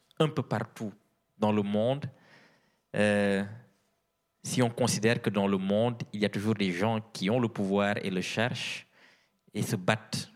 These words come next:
pour lui et sont prêts pour lui à asservir, tuer,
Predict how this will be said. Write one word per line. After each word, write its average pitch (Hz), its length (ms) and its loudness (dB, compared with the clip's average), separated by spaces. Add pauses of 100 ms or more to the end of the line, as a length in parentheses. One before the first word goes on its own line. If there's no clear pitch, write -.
(180)
pour 95 180 -4
lui 101 360 -2 (400)
et 113 80 0
sont 110 220 2
prêts 131 340 2 (480)
pour 127 140 0
lui 107 320 0 (560)
à 101 100 0
asservir, 101 680 0 (180)
tuer, 107 580 0